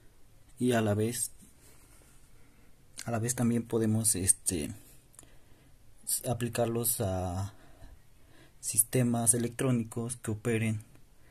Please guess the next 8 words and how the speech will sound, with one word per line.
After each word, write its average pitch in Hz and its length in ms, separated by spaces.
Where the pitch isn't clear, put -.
este, 95 880
que 135 80
operen 123 460
con 147 480
Arduino 151 580
o 104 640
con 107 180
cualquier, - 420